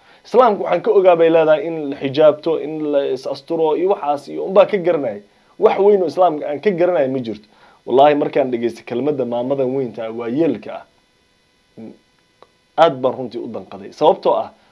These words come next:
dadkeena waddamada qarbiga jooga, ducaadda ama dadka muslimiinta, qof walba waa daaci, shaqaa u taal. Inaan dadka dariskeena islaamka ugu yeeri weyn. Oo ayaga islaamka iska gartaan. Qaar guryahooda ku dhex muslimaan, qaar internetyada ku muslimaan, qaar sheekay ku muslimaan, qaar iyaga isweydiinaya, qaar newska arkeen,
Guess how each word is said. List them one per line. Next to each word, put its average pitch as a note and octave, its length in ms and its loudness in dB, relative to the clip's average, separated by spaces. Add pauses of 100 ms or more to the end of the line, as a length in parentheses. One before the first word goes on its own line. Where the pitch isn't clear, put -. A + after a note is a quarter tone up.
(140)
dadkeena E3+ 380 0
waddamada C#3 400 2
qarbiga C#3 420 -2
jooga, G#2 260 -10 (180)
ducaadda C#3 480 0
ama B2 140 -8
dadka A#3+ 260 -4
muslimiinta, D3 420 -4
qof C4+ 180 -2
walba D3 200 0
waa A#2+ 140 0
daaci, A#2+ 440 -4 (120)
shaqaa D#3+ 360 -6
u A#2 60 -10
taal. F#2+ 240 -12 (720)
Inaan D#3+ 220 2
dadka F3 240 -2
dariskeena C#3+ 500 -2
islaamka C#3 440 -4
ugu D3 140 -6
yeeri B2 240 0
weyn. G#2 200 -12 (500)
Oo D3 100 2
ayaga A3+ 260 4
islaamka D3+ 400 -2
iska C3+ 200 -10
gartaan. B2 420 -6
Qaar G#3 200 6
guryahooda G3 380 -2
ku F3 100 -6
dhex - 120 -10
muslimaan, C#3+ 400 -6
qaar G3 180 2
internetyada F3 640 -4
ku D#3+ 60 -14
muslimaan, C#3 360 -8 (360)
qaar F#3+ 180 4
sheekay G#3 340 2
ku E3 120 -8
muslimaan, C#3+ 340 -6
qaar G3 260 2
iyaga G#3+ 240 4
isweydiinaya, D3+ 540 -2
qaar G3 240 4
newska G3+ 480 0
arkeen, D3+ 320 0